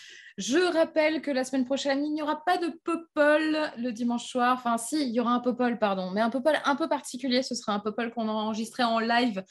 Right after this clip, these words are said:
au Point Éphémère vendredi soir et qui sera diffusé donc dimanche. Donc, ce que je fais, c'est que je vous invite déjà à venir nous rejoindre au Point Éphémère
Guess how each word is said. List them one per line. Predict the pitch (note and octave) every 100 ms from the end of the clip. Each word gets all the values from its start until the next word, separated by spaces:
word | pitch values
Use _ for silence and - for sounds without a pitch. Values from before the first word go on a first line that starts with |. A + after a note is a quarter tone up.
| - _ -
au |
Point | G3+ A#3+ A#3
Éphémère | A#3+ A#3 A3 A#3 A3+
vendredi | B3 B3 G#3 G3+
soir | G3 G3+ G#3 C4 B3+
et |
qui | - G3
sera | G#3+
diffusé | F#3+ F#3 G3+ G3+
donc | E3+ D#3+ D#3+
dimanche. | A3 F#3+ G#3+ - - - - - -
Donc, | F3
ce | -
que | C4
je |
fais, | - C#4+
c'est | C4 F#3+
que |
je | F3
vous | F#3+
invite | G3+ A#3 F#3
déjà | F#3+ G3+ G3
à |
venir | F3 G3 G3
nous | E3+
rejoindre | E3+ F#3+ F#3 D#3+
au |
Point | - A#3+ A3+
Éphémère | - A3 G#3+ A3